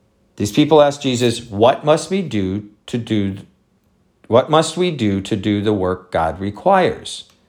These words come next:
And Jesus answers in John six twenty-nine, "The work of God is this, to believe in the one he has sent." <laughs> There it is again. It's very normal for us as we transform into these new Christian creatures to ask and find out what we must do.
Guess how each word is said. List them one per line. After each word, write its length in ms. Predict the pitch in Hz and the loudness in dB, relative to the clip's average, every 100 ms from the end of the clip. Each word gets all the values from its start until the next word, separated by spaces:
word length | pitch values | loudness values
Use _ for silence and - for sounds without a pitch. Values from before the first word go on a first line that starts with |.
| _ | _
And 120 | 104 95 | -8 -2
Jesus 420 | 120 131 175 160 | 0 0 0 2
answers 500 | 127 117 131 127 120 | 2 0 0 -2 -2
in 220 | - 104 | -2 0
John 260 | 107 107 117 | 2 2 2
six 280 | 120 110 | -2 -4
twenty-nine, 560 | - 131 135 110 92 92 - _ _ _ | -4 -4 -2 0 -2 -6 -12 _ _ _
"The 100 | 104 | -2
work 300 | 101 135 156 | 4 4 2
of 140 | 190 | -2
God 280 | 143 117 110 | 0 2 2
is 220 | 117 113 | 0 -2
this, 560 | 120 131 - - - - - | -4 -6 -8 -12 -14 -20 -4
to 100 | 113 | -2
believe 380 | 104 101 101 110 | 2 2 0 0
in 100 | 123 | -2
the 80 | |
one 220 | 101 85 87 | -2 -4 -6
he 80 | |
has 100 | 95 | -6
sent." 480 | 107 - - - - _ _ _ _ _ - - | -6 -6 -8 -10 -18 _ _ _ _ _ -16 -10
<laughs> 380 | 107 - _ | -10 -10 _
There 160 | - 90 | -8 -4
it 80 | 113 | 0
is 160 | 165 | -2
again. 240 | - - - _ _ _ _ _ _ _ _ _ | -4 -12 -18 _ _ _ _ _ _ _ _ _
It's 100 | - | -6
very 320 | - 135 208 | 2 4 6
normal 320 | 240 226 202 - | 4 4 4 0
for 180 | - | 2
us 180 | 127 123 | 2 2
as 160 | 120 117 | 0 -2
we 120 | 123 | -4
transform 720 | - 139 135 135 - 143 127 | -4 -4 -4 -4 -2 2 2
into 240 | 120 123 131 | 2 0 0
these 260 | 120 113 | 0 0
new 180 | 127 131 | 0 -2
Christian 480 | 123 135 - 120 110 | 0 0 0 -2 -2
creatures 540 | 156 147 - 90 107 - | 0 -2 -2 -6 -6 -2
to 200 | 120 131 | 0 2
ask 320 | 131 165 - | 2 0 0
and 100 | 170 | 0
find 280 | 135 120 123 | 2 4 4
out 160 | 131 | 4
what 200 | 117 110 | 2 0
we 120 | 135 | 0
must 320 | 131 101 - - | -2 -2 -2 2
do. 320 | 202 147 | 4 2